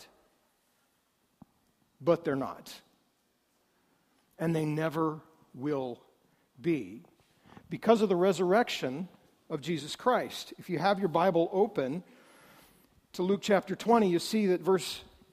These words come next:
twenty-seven starts with these words, "There came to him some Sadducees, those who that deny that there's a resurrection." And before we dive into the passage, I just want us to think about that for a minute, because in a room like this, most of us accept the resurrection.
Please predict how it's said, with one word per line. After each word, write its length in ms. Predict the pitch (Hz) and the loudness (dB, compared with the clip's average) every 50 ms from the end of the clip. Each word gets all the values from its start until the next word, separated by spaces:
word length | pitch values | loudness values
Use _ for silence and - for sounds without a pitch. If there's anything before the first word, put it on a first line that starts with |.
| _ _ _ _ _ _ _ _ _ - | _ _ _ _ _ _ _ _ _ -2
twenty-seven 600 | - 214 202 196 - - 233 226 208 196 180 160 | 2 2 4 2 2 2 2 2 2 2 -2 -4
starts 420 | - - 233 220 220 208 - - | -2 2 4 4 4 4 4 2
with 100 | 180 - | -2 0
these 240 | 190 214 202 160 175 | 0 0 -2 0 2
words, 300 | 196 208 190 170 - - | 2 2 2 2 0 0
"There 100 | 185 165 | -2 -2
came 360 | - - - 208 220 220 202 | -2 -2 0 2 2 2 2
to 80 | 190 170 | 2 0
him 280 | 151 180 185 175 170 | 0 0 0 0 0
some 260 | 156 - - 185 175 | -2 -4 -4 -4 -4
Sadducees, 1300 | 165 - - - - 220 226 226 233 190 180 175 - - - 120 110 104 110 135 165 165 - - - - - _ _ _ _ _ _ _ _ _ _ _ _ - | -4 -6 -8 -6 -4 -2 0 0 0 0 -2 -4 -4 -6 -8 -8 -8 -8 -6 -8 -8 -8 -10 -12 -14 -16 -18 _ _ _ _ _ _ _ _ _ _ _ _ -6
those 280 | - 170 196 208 208 - | 0 2 2 2 2 0
who 80 | 220 220 | -2 -2
that 180 | 196 208 - | -2 -4 -2
deny 380 | 170 185 185 196 208 233 233 214 | -2 0 2 2 4 4 4 2
that 180 | 170 175 165 | 0 0 -2
there's 180 | - 180 175 175 | 0 -2 0 0
a 60 | 190 | 0
resurrection." 720 | 180 185 180 156 170 180 190 196 - - - 151 110 - - _ _ _ _ _ _ _ _ _ _ _ _ _ _ _ _ _ - | 2 2 2 2 2 2 2 2 0 -2 -6 -8 -8 -12 -14 _ _ _ _ _ _ _ _ _ _ _ _ _ _ _ _ _ -2
And 120 | 175 185 | 2 2
before 260 | 208 - - 254 247 | 2 4 6 6 6
we 140 | 240 240 208 | 6 4 4
dive 320 | 160 214 214 214 220 175 | 4 6 6 8 6 6
into 180 | 214 202 190 175 | 4 2 2 0
the 80 | 165 165 | -2 -4
passage, 540 | - - 214 214 226 226 - 208 175 151 | -4 0 0 2 2 2 0 -2 -2 0
I 80 | 190 190 | 0 0
just 200 | 160 202 185 - | 0 0 -2 0
want 200 | 202 202 202 202 | 2 4 4 4
us 100 | - - | 2 0
to 100 | - 202 | -2 -2
think 260 | - - 233 247 - | 2 2 0 2 2
about 280 | 226 165 185 165 160 160 | 2 4 4 4 4 4
that 180 | 165 160 143 | 2 0 0
for 140 | - - 180 | 0 0 0
a 60 | 165 | 0
minute, 240 | 156 156 151 160 160 | 2 2 0 -2 -2
because 260 | 170 160 - 196 160 | -2 0 0 0 2
in 80 | 190 185 | 2 2
a 60 | 180 | 2
room 180 | 185 214 220 208 | 4 4 4 4
like 220 | 196 180 180 - | 4 2 2 4
this, 200 | 233 233 214 - | 2 2 2 2
most 280 | 202 190 202 202 - - | 2 2 2 2 0 0
of 80 | 196 | -2
us 140 | 180 170 - | -2 -2 -4
accept 340 | 185 - - 233 254 240 - | -6 -4 0 0 0 0 0
the 80 | 185 165 | 0 2
resurrection. 640 | 160 147 123 135 131 127 139 - - 226 220 214 | 2 2 2 0 -4 -4 -4 -4 -4 -4 -4 -4